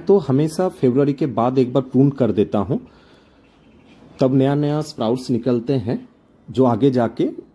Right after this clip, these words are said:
उसी डाली में बहुत सारा फ्लावरिंग करते हैं दोस्तों।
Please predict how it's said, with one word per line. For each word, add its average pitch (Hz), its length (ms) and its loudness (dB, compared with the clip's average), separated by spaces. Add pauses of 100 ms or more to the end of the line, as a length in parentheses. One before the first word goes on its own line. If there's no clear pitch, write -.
(140)
उसी 160 200 2
डाली 117 300 2
में 151 240 -2
बहुत 143 260 -6
सारा 139 180 -4
फ्लावरिंग 110 480 -2
करते 101 300 -4
हैं 87 200 -4
दोस्तों। 85 400 -6